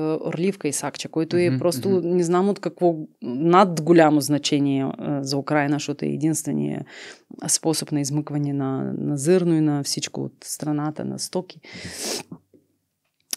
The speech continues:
Speaker 1: По вода, м, през Дунава. А, то, а, те дадох, сега по закон трябва, могат да бронират само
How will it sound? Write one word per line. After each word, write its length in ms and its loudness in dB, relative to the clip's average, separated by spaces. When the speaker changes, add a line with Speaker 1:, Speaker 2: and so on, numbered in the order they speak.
Speaker 1:
По 100 4
вода, 400 4
м, 340 -2
през 220 0
Дунава. 340 2
А, 420 4
то, 720 6
а, 260 2
те 500 8
дадох, 440 4
сега 260 2
по 120 0
закон 360 4
трябва, 320 2
могат 320 4
да 80 4
бронират 400 2
само 480 4